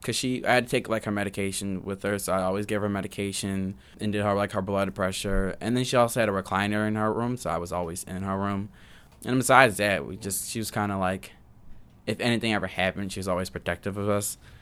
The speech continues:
Like, for one thing, we always, it was my aunt and my brother, they always would fight over the T V. And so my brother would always call out to my grandmother, and then my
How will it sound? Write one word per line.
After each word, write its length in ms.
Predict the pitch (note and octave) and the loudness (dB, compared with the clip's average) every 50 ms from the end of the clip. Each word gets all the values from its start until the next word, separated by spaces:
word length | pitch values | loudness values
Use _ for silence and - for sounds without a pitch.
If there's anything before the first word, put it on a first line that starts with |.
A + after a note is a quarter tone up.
| - - - - | -20 -20 -16 -4
Like, 220 | - A2+ A2 G#2+ - | 2 4 4 4 4
for 120 | - A#2+ | 2 0
one 220 | A2 G#2 G#2+ G#2+ | 2 2 0 0
thing, 520 | G#2 - - A2 G#2+ G#2 G#2 G#2 - - - - - - - - - - | -2 -2 -4 -2 -2 -2 -4 -4 -8 -10 -16 -20 -20 -20 -20 -20 -10 -4
we 140 | A#2 A#2 - - - | -4 -2 -2 2 4
always, 520 | G2 A#2 A2+ A2+ A2+ A2+ A2+ G#2+ G#2 G#2 G2+ - - - - - - - - - | 6 8 8 8 6 4 2 0 -2 -6 -8 -14 -18 -20 -20 -20 -20 -20 -12 -4
it 80 | - C3 | 0 4
was 180 | B2+ C3 A#2 | 4 4 6
my 180 | B2+ B2+ A#2+ A2+ | 6 6 6 6
aunt 280 | C#2+ G2 A#2 B2+ B2 - | 6 6 4 4 4 2
and 140 | - C3 B2+ | 0 0 2
my 160 | A#2 A#2 A2+ | 2 2 2
brother, 360 | G#2+ A2 A2+ A2 G#2 F#2+ G2+ | 2 4 4 4 4 2 0
they 120 | G2 G2 E2 | 0 0 0
always 420 | D2 F#2 G2 G2 G2 G2+ G2+ G#2 | 0 0 0 0 -2 -4 -4 -6
would 120 | G#2+ F2+ | -8 -6
fight 200 | - - G#2 G2 | 0 2 4 4
over 180 | F#2 - G2 F#2 | 4 2 0 -2
the 80 | F2 F#2 | -2 -4
T 220 | - - G2+ G2 | -4 -4 -4 -2
V. 340 | F#2 F#2+ F#2+ F#2 F2+ F#2 G2 - - - - - - - - | 0 0 0 0 -2 -4 -8 -12 -18 -20 -20 -20 -20 -14 -8
And 160 | - G#2+ G2+ | -6 -6 -2
so 200 | - - G#2 G2+ | 0 2 2 2
my 100 | G2+ G2 | 2 2
brother 280 | G2 F#2+ G#2 G2+ G2 G2+ | 2 2 2 2 2 4
would 40 | |
always 360 | F2 G2 G#2+ G#2 G#2+ G#2 G2 - | 4 4 4 4 10 12 12 12
call 320 | - - A2 G#2 G#2 G#2 | 12 10 6 6 6 6
out 220 | G2+ G#2 G2+ - - | 6 4 4 2 -2
to 80 | - | -2
my 120 | A2+ G#2+ G#2+ | 0 0 2
grandmother, 640 | G2 G#2 A2 G#2+ G#2+ G#2 G2 G2 G2 G2 G2 - - | 2 4 4 4 4 2 2 0 0 -2 -2 -4 -6
and 160 | - F#2+ G2 | -6 -6 -6
then 160 | F#2+ G2 F#2+ | -4 -4 -4
my 320 | F2 F2+ F2 F2+ F2+ D#2 | -4 -4 -4 -4 -6 -6